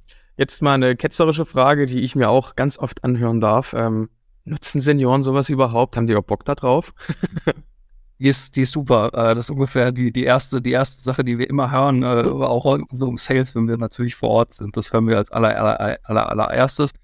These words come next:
Speaker 2: Ich glaube, hier müssen wir diese Hürde selbst für uns erstmal abbauen. Ich glaube, wir machen sofort, wir machen alle sofort den Fehler und schließen sofort aus, „Boah, das ist neue Technik, Senioren, das passt nicht zusammen.“ Und ich glaube, wenn wir das einmal erlebt haben, also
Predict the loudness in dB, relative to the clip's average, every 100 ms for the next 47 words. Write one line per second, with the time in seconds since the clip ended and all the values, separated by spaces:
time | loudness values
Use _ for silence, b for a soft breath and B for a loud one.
0 | _ _ _ -4 -4 0 -2 -2 -4 -2
1 | -2 2 2 2 0 -2 -4 -14 -8 -4
2 | -2 -2 -4 -4 -4 -4 -4 -6 -6 -6
3 | -4 -2 0 0 0 -2 -4 -2 -2 -4
4 | -12 -12 -12 -6 0 0 0 -6 -6 -4
5 | -4 -4 0 2 2 -2 -6 -6 -4 -8
6 | -2 -2 0 -2 -4 -6 -4 -4 -2 -2
7 | -2 -4 -2 -4 -2 -2 2 2 2 -2
8 | -2 -2 -4 -10 -8 -4 0 0 -2 _
9 | _ -20 _ -16 -6 0 2 2 2 0
10 | -2 0 0 2 0 0 -4 -4 -6 -12
11 | -14